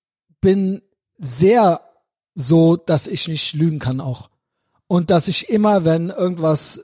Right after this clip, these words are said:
zu autoritär wird oder zu viele Leute in eine Richtung laufen, dann kann ich da nicht mitmachen. Ich kann einfach nicht. Und dann muss ich das auch benennen.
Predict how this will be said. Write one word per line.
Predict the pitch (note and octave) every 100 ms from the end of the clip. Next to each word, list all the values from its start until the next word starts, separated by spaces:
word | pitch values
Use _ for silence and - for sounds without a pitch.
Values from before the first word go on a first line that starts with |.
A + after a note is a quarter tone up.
| -
zu | - A#3
autoritär | F3+ D3+ D#3 - F#3
wird | D3 D3+ - - _ _ _ _ _ _ _ _ - - _ -
oder | D#3 D3
zu | G#3+
viele | F3 F#3
Leute | D#3 E3 F3
in | E3
eine | E3+ D3+
Richtung | F3+ - E3
laufen, | C#3+ C#3+ D#3 C#3 - - _
dann | - D3
kann | C#3+ F3+
ich | G3 -
da | D#3+
nicht | C#3+ -
mitmachen. | C#3+ C#3+ C3 - _
Ich | - -
kann | - G#3+
einfach | F#3 C#3 B2
nicht. | C3 A#2+ - _ _ -
Und | - E3
dann | E3 E3
muss | G3
ich | -
das | E3 A3+
auch | D#3+ D#3 -
benennen. | - D#3+ F3+ E3+ F3+